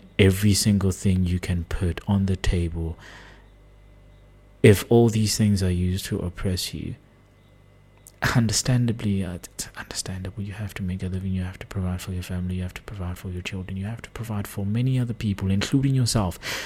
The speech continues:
You have to ensure that you secure a future for yourself, retirements, funds, and all these other things. You have to ensure that they are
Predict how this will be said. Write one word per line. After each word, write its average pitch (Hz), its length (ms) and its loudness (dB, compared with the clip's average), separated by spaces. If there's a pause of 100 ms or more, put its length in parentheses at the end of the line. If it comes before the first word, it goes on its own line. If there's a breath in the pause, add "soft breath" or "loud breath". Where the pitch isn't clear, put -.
(140)
You 139 120 6
have 123 260 4
to 127 160 0
ensure 110 360 2
that 107 140 -4
you 104 80 -4
secure 104 640 -2
a 95 160 0
future - 720 -6 (440 loud breath)
for - 220 -10
yourself, - 540 -10 (180)
retirements, 113 680 -2
funds, 95 460 -4
and 90 380 -4
all 113 160 -2
these 101 280 -2
other 101 100 -8
things. 95 440 -6
You 101 140 0
have 113 340 -8
to 117 160 -4
ensure 101 380 -4
that 92 220 -8
they 95 160 -4
are 92 120 -2